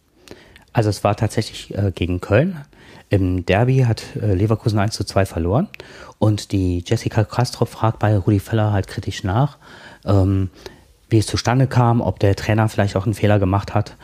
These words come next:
Und, ähm, dann ist halt der Völler reagiert, inwieweit muss man ab einem gewissen, nee, das fragt die Kastrop, fragt, inwieweit muss man ab einem gewissen, äh, Punkt auch Roger Schmidt einen Vorwurf machen?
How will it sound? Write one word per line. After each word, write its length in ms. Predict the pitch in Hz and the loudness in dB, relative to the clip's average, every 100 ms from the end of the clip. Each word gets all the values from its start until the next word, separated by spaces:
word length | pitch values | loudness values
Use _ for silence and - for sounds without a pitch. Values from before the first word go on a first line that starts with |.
| - - - - | -20 -18 -8 0
Und, 460 | 90 90 90 - - | 2 2 -2 -6 -2
ähm, 460 | 90 85 82 85 - - - - _ _ _ _ _ _ - | 2 2 0 -4 -10 -20 -20 -20 _ _ _ _ _ _ -2
dann 300 | 95 95 - | 0 0 -4
ist 460 | 82 - - - | -6 -8 -10 -4
halt 460 | 104 95 - - - | 0 0 -4 -10 0
der 300 | 92 85 82 | 2 2 0
Völler 320 | - 117 120 | 0 2 4
reagiert, 420 | 110 98 101 113 | 2 2 0 0
inwieweit 480 | - 104 101 120 135 | -2 -2 0 0 0
muss 160 | 139 131 | -2 -2
man 240 | 123 120 | -2 -2
ab 320 | 90 95 - - - - | -4 -8 -12 -20 -12 -2
einem 220 | 107 92 | -2 0
gewissen, 320 | 104 147 110 | 0 0 0
nee, 100 | 101 | -2
das 140 | 98 | -4
fragt 320 | - 113 110 98 | -4 -4 -4 -4
die 160 | 92 | -4
Kastrop, 480 | - 135 - 147 - - - | -2 -2 0 -2 -2 -12 -8
fragt, 300 | - 123 107 | -2 -2 -2
inwieweit 340 | 107 113 147 | -2 0 2
muss 160 | 151 - | 0 -2
man 140 | 131 | -2
ab 200 | 110 107 | -2 -2
einem 260 | 107 101 95 | 0 0 0
gewissen, 420 | 107 - 107 101 | -2 0 -2 -2
äh, 320 | 92 92 90 90 | -4 -2 -2 -6
Punkt 460 | - 127 170 - - - - - | -2 0 0 -6 -20 -20 -12 -4
auch 260 | 107 - | -4 -2
Roger 360 | 98 95 95 98 | -2 0 0 0
Schmidt 500 | - 117 196 - - | 0 2 2 -2 -2
einen 140 | 117 | 0
Vorwurf 380 | 117 113 98 87 | 2 0 0 -2
machen? 380 | 82 78 82 80 | -2 -2 -2 -6